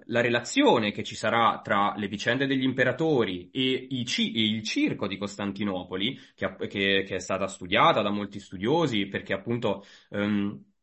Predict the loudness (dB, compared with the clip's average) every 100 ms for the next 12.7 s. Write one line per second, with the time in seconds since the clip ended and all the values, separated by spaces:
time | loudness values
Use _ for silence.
0 | _ _ _ 2 4 4 2 2 0 0
1 | 0 0 -2 -2 0 6 6 6 2 0
2 | 2 0 0 -4 -4 0 0 2 0 -2
3 | -8 -12 -2 2 4 4 6 6 4 4
4 | 4 6 6 4 2 0 2 2 2 2
5 | 4 4 2 2 0 0 0 0 -2 -2
6 | 2 2 2 -2 -2 0 0 4 4 6
7 | 6 6 2 -6 -10 -2 2 2 0 -2
8 | -2 -2 -2 -4 -4 -4 -2 -2 4 6
9 | 6 4 -2 -6 -8 -6 -2 -2 -4 -6
10 | -4 -2 -4 -4 -6 -6 -6 -8 -6 -4
11 | -4 -2 0 0 0 -2 -2 -2 0 -2
12 | -2 0 0 -2 -2 -2